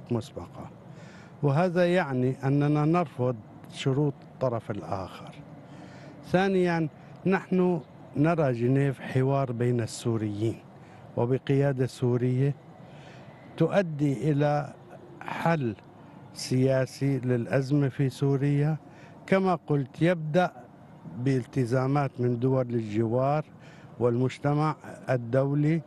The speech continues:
الذي يتآمر على سوريا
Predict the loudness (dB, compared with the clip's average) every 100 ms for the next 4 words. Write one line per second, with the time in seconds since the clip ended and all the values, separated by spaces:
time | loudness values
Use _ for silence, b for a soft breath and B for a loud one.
0 | B B B 0 2 4 2 2 2 0
1 | -2 0 2 2 0 -2 0 -2 0 0
2 | 2 2 2 0